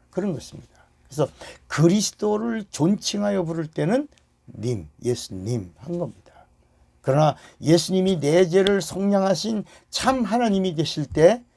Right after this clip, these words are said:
예수를 향하여는 뭐라고요? "예수여, 예수여, 나의 참 하나님 예수여." 이렇게 부르는 겁니다. 그러니까 "예수여" 해도 존칭이 되는 거예요. 왜? 거기 이미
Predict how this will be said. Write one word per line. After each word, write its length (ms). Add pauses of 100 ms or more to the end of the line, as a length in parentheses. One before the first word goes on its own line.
(140)
예수를 480
향하여는 540
뭐라고요? 500 (280)
"예수여, 640 (1120)
예수여, 520 (260)
나의 340
참 300
하나님 600 (240)
예수여." 560 (960)
이렇게 280
부르는 320
겁니다. 220 (220)
그러니까 240 (200)
"예수여" 800
해도 360 (640)
존칭이 520
되는 240
거예요. 100
왜? 180
거기 380
이미 320